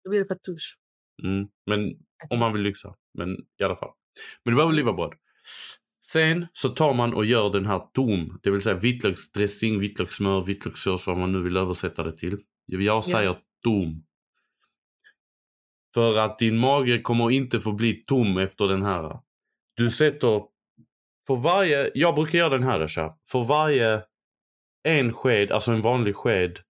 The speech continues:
Speaker 2: ehm, turkisk yoghurt, så lägger jag lite mer än en halv sked majonnäs. Och
Speaker 1: Jag gör tvärtom.
Speaker 2: Du gör tvärtom?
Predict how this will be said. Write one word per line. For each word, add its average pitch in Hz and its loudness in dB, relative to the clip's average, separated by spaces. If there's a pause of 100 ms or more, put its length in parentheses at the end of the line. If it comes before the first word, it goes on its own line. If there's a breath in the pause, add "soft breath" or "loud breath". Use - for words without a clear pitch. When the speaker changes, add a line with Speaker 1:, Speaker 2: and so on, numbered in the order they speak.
(440)
Speaker 2:
ehm, 85 -2 (440)
turkisk - -2
yoghurt, 117 0 (840)
så - -2
lägger 113 2
jag 101 2
lite 147 2
mer 120 4
än 104 2
en 101 0
halv 101 0
sked 92 0 (180)
majonnäs. 92 -2 (880 loud breath)
Och 110 2 (540)
Speaker 1:
Jag 226 -2
gör 170 0
tvärtom. 190 -6 (1200)
Speaker 2:
Du 127 0
gör 120 2
tvärtom? 127 0